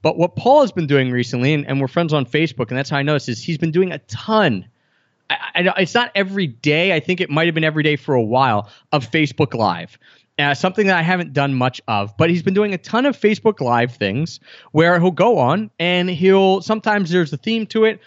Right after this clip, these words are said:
Sometimes it's him checking in from a location he's at, whatever. And he'll just sit there and he'll talk for five, ten, fifteen minutes, whatever. And it's cool because I've seen Paul, you could see how many people are watching, like, Paul grow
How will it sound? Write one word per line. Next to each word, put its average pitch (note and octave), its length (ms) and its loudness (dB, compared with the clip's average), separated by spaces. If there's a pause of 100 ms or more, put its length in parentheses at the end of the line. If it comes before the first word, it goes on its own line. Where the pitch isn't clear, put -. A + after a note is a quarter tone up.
(120)
Sometimes F#3+ 420 0
it's D3 120 -6
him F3 140 0
checking E3 360 -2
in F3 160 0
from D3+ 200 -2
a C#3 40 0
location G3+ 500 0
he's F#3 140 -2
at, F#3 220 0
whatever. F3 440 0 (220)
And F3+ 140 0
he'll G3 80 2
just A3+ 200 -8
sit C4 140 -6
there A3+ 140 0
and G3+ 80 0
he'll E3+ 80 -2
talk D#3+ 440 2 (340)
for E3+ 360 2 (100)
five, G3+ 380 2
ten, F3+ 300 0
fifteen F3+ 400 -4
minutes, G3 300 0
whatever. F3+ 480 2 (460)
And F#3 180 0 (220)
it's F3 160 0
cool C#4 260 2
because G3 280 0
I've F3+ 160 2
seen A#3+ 460 -2
Paul, D3+ 420 2
you F3 120 -4
could D#3 120 0
see - 120 -4
how D#3+ 60 2
many D3 120 0
people B2 240 -4
are G#2+ 60 -2
watching, C3 320 0 (260)
like, F3+ 260 -2
Paul G3+ 260 4
grow F3+ 540 4